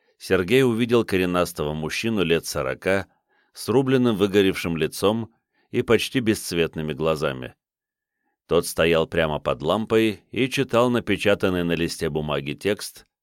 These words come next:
водя по строчкам пальцем, и шевелил губами. Этого человека Травин встретил днём ранее, когда выходил из Бристоля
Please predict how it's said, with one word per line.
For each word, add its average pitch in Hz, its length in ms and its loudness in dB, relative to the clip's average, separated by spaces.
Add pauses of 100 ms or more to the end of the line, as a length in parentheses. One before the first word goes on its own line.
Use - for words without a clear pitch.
(160)
водя 101 380 0
по 123 160 0
строчкам 87 580 0
пальцем, 85 600 -4 (460)
и 107 160 0
шевелил 110 520 2
губами. 69 640 -4 (680)
Этого 107 400 4
человека 101 560 0
Травин 98 440 2
встретил 90 480 0
днём 85 300 -2
ранее, 69 520 -2 (340)
когда 92 320 0
выходил 90 460 0
из 78 120 -4
Бристоля 101 720 0